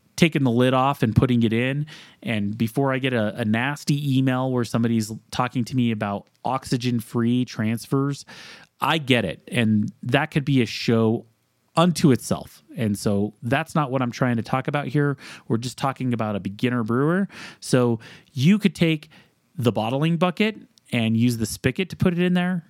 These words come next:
You could use the auto siphon. This is usually what I do when I, when I just fill a keg straight from a fermenter.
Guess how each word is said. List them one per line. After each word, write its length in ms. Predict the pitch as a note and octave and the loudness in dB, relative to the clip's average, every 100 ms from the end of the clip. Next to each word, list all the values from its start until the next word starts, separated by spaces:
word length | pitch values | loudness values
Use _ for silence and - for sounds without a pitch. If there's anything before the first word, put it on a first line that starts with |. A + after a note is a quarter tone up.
| C3+ | -2
You 140 | B2 | 0
could 180 | A#2+ A#2+ | 0 0
use 200 | B2 A#2 | 0 0
the 80 | A#2 | -4
auto 220 | A2 B2 C#3+ | -4 -2 -2
siphon. 500 | - D#3+ E3 F#3+ E3 | -2 -2 0 0 0
This 180 | C3+ | 0
is 160 | C3 A#2 | -2 -2
usually 320 | B2 B2 A#2+ | -4 -4 -4
what 140 | G#2+ G2 | -4 -6
I 180 | G#2 | -6
do 220 | A2 C3+ C#3 | -4 -2 -2
when 140 | B2 | -4
I, 100 | A2 | -4
when 480 | G#2 G#2+ - A#2+ G#2 | -4 -8 -8 -6 -4
I 80 | G2+ | -4
just 260 | A#2+ - | -6 -6
fill 300 | - A#2 G#2 | -4 -2 -2
a 40 | G#2 | -4
keg 480 | - G#2 A#2+ C3 | -4 -6 -6 -8
straight 480 | - - - G#2+ A2 | -18 -18 -8 -6 -4
from 140 | - G#2+ | -4 -6
a 60 | |
fermenter. 580 | F#2+ G2+ G2+ G#2+ D#3 E3+ | -4 -4 -4 -4 -6 -6